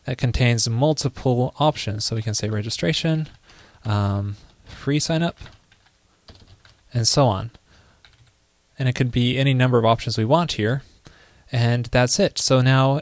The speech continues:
it'll just return one of these three options at random. Or if this is getting a little bit cumbersome, an alternative way you can write this is to pass in a block,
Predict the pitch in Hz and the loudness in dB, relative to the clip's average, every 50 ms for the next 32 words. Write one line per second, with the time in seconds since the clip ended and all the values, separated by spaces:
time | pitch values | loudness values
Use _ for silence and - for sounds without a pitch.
0 | - - 143 127 131 131 123 135 127 - - 120 - - - 156 143 131 123 123 | -4 -4 0 2 2 2 2 2 0 0 0 -2 0 0 0 2 2 2 2 2
1 | 139 147 143 135 123 113 - 123 117 117 113 110 - - - - _ _ _ _ | 2 2 4 2 0 0 -2 -2 0 0 0 0 -2 -4 -6 -12 _ _ _ _
2 | _ - - - 123 120 117 107 117 117 113 - - 107 101 104 107 - - 120 | _ -14 -4 0 0 0 0 0 0 -2 -2 -2 -6 -6 -6 -6 -6 -4 -4 -4
3 | 117 135 151 160 127 - - 117 - _ _ _ _ _ _ _ _ _ _ _ | -2 0 0 0 0 -2 -8 -12 -14 _ _ _ _ _ _ _ _ _ _ _
4 | _ _ _ _ _ _ _ 156 175 196 202 202 196 175 - - 180 165 175 156 | _ _ _ _ _ _ _ 0 2 2 2 2 0 -2 0 0 0 0 0 -2
5 | - - 151 143 139 131 127 139 143 135 135 131 - - 131 127 127 123 - - | 0 -2 -2 -2 0 0 2 2 2 2 0 0 0 -2 0 2 2 2 2 0
6 | 135 131 127 123 123 120 - - 220 240 226 165 139 139 139 131 123 - 123 120 | 0 0 2 0 0 0 -2 -4 -2 0 0 2 2 2 0 0 0 -2 -2 -2
7 | 131 151 - - 120 110 - - 123 113 - - - - - 143 135 127 - - | 0 0 0 0 -2 -2 -2 -2 -4 -4 -4 -6 -6 -4 -2 0 0 0 -2 -2
8 | 120 113 107 - 139 165 156 131 127 131 - - | -2 -4 -4 -2 0 2 2 2 2 -2 -4 -10